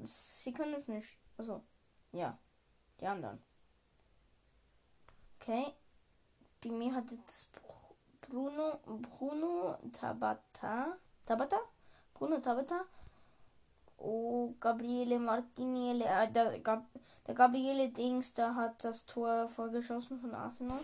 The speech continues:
Komm, Sprint. Oh, schöner Pass. Flanke.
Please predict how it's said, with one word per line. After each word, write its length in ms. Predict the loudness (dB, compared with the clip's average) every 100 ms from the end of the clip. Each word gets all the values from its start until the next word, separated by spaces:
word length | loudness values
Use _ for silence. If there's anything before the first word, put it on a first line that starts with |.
| -8 -18 -20 -20 -20 -20 _ _
Komm, 380 | -8 -2 0 0
Sprint. 680 | -6 -10 -4 -2 -2 -6 -12 -20 _
Oh, 960 | -4 0 0 2 2 2 0 0 0 -2
schöner 300 | -4 -6 -6
Pass. 360 | -6 -8 -8 -18 _ _ _ _ _ _ -20 -20 -20 -20 -20 -20 -20 -18
Flanke. 640 | -8 0 0 0 0 -2